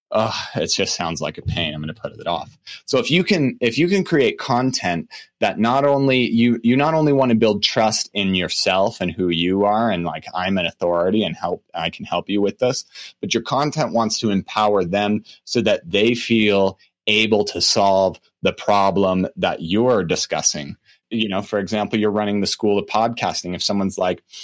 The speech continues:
"Well, I could do a podcast or I could do something else," if they're feeling like, "Well, podcasting, like, I don't really know, I don't really feel empowered about it,"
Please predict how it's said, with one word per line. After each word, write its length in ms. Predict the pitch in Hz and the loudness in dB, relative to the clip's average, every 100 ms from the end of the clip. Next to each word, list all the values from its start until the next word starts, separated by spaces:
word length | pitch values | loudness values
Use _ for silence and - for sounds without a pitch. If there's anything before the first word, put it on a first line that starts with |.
| - | -10
"Well, 320 | - 143 147 - | 0 2 2 2
I 100 | 117 | -2
could 160 | - | 0
do 120 | 147 147 | 2 0
a 60 | |
podcast 800 | - 151 135 120 147 127 131 - | 2 0 0 0 0 0 0 0
or 100 | 98 | 2
I 80 | 95 | 0
could 380 | 95 151 113 101 | 0 -2 0 2
do 640 | 120 117 113 113 113 113 - _ - | 4 4 6 6 4 2 -4 _ -4
something 520 | - 120 113 101 - | 0 2 2 0 0
else," 480 | 135 113 117 - - _ - | 2 2 2 0 -2 _ -6
if 160 | - | -2
they're 180 | - 127 | 2 2
feeling 300 | 127 135 123 | 2 2 2
like, 220 | 113 98 | 0 0
"Well, 180 | 110 113 | 0 0
podcasting, 880 | 104 117 117 117 101 - 107 104 104 | 2 0 0 -2 -2 -2 -2 0 0
like, 220 | 113 113 | -2 -4
I 80 | - | -4
don't 180 | 139 131 | -2 0
really 220 | 117 110 | 2 2
know, 360 | 110 113 113 110 | 2 2 2 2
I 100 | 107 | 2
don't 160 | 107 | 0
really 160 | 95 98 | 0 0
feel 240 | - 104 | 0 -2
empowered 360 | 92 98 110 110 | 0 0 0 0
about 240 | 92 95 | 0 0
it," 160 | 98 | -2